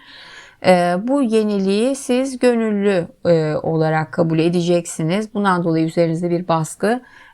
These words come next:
e, hissetmezsiniz. Ve sonuçlarında gayet güzel olacağını söylüyor. Yani bu aslında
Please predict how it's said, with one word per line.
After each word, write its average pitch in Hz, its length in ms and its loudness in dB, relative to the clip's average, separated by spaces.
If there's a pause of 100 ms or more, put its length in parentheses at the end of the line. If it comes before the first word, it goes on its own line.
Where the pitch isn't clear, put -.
e, 175 140 2
hissetmezsiniz. 175 1160 -2 (500)
Ve 233 240 2
sonuçlarında 180 680 0
gayet 196 480 2
güzel 190 240 0
olacağını 175 540 0
söylüyor. 160 560 0
Yani 185 380 0
bu 269 220 2
aslında 226 760 0